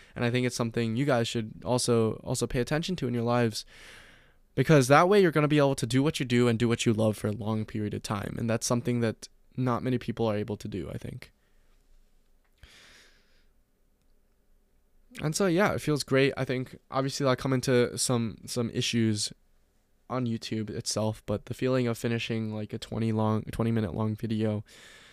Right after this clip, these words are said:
that I really enjoy and, and put love into is, is valuable for sure.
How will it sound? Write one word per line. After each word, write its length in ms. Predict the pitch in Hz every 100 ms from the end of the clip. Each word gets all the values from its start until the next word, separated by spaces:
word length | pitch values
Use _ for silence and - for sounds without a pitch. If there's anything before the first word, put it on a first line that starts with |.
| - _ _ _ -
that 120 | - 107
I 20 |
really 220 | 110 110
enjoy 600 | 104 113 107 107 107 107 -
and, 220 | 104 104
and 140 | 113 110
put 140 | 120
love 240 | 107 107 110
into 440 | 107 - 107 104
is, 480 | 87 107 117 - - _ _ _ _ _ _ _ - - -
is 140 | 147
valuable 540 | 139 117 110 107 110 110
for 200 | - 117
sure. 300 | - 104